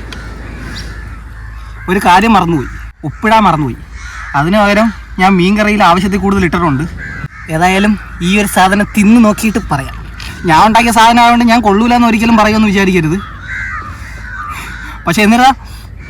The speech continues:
എൻ്റെ അമ്മോ കിടിലും. കറി കിടില കേട്ടോ. എൻ്റെ ജീവിതത്തിൽ ഞാൻ ആദ്യമായിട്ടാണ് മീൻ കറി വയ്ക്കുന്നത്. ഏഴ് വർഷത്തിന് മുന്നേ ഇടയ്ക്കിടയ്ക്ക്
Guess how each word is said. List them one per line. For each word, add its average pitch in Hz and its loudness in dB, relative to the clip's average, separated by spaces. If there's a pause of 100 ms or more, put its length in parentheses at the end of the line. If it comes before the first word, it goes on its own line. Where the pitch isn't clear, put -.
(1040)
എൻ്റെ 190 -4
അമ്മോ 233 4 (140)
കിടിലും. 254 2 (3250)
കറി 190 0
കിടില 226 0
കേട്ടോ. 226 2 (1600)
എൻ്റെ 226 4
ജീവിതത്തിൽ 254 4
ഞാൻ 269 6 (180)
ആദ്യമായിട്ടാണ് 277 6 (520)
മീൻ 240 8
കറി 254 2
വയ്ക്കുന്നത്. 160 0 (420)
ഏഴ് 180 0
വർഷത്തിന് 202 0
മുന്നേ 202 4 (1200)
ഇടയ്ക്കിടയ്ക്ക് 214 -2